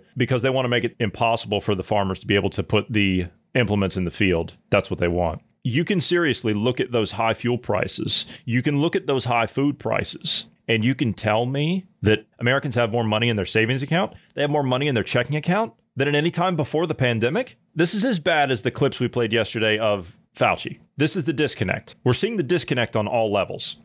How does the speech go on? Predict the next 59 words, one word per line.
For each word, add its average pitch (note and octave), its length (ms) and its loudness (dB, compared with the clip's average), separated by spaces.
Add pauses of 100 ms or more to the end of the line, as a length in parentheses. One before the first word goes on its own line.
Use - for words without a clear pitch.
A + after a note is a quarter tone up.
(120)
The A#2 80 -2
White D#3+ 180 2
House D3+ 220 0
talking C3+ 400 0
points, B2 580 -2
which A2+ 160 2
she's - 240 -2
terrible, F2 360 0
by E2+ 180 0
the E2+ 60 0
way, F2 160 0 (220)
Fauci's D3 380 0
talking A#2 340 0
points, G#2+ 600 -2
the F#2+ 80 -2
medical B2+ 320 2
establishment's A2 440 -2
talking G#2 220 0
points, G#2+ 260 -2
the G2 80 -10
talking C3+ 300 0
points A#2+ 220 -4
by A2 100 2
people A2+ 240 -2
like G2 160 2
Bill G#2 140 2
Gates, G2 240 0 (220)
all F#3 180 2
of G#3 80 -2
these F#3+ 140 -2
talking C3 340 0
points, - 340 -4
all A#3 220 2
of F3 80 -2
this F3 180 0
is B2 100 -2
disconnected A#2+ 600 0
from A2+ 320 0
reality. G2 720 0 (200)
Again, D3 300 0
I'm B2 160 0
not F3+ 160 2
a F#3+ 60 -2
doctor, C#3 360 0
I'm A#2+ 100 0
not C3 140 2
a A#2 40 -2
scientist, C3 480 -2
I'm A2+ 80 -2
not A#2+ 120 2
an A2 80 2
economist, B2 520 0
I'm A#2+ 100 2
not C#3 140 2
an C3 80 -6
ist D3+ 260 -2
of A#2+ 100 0
any C3 140 0
kind. G#2 420 -2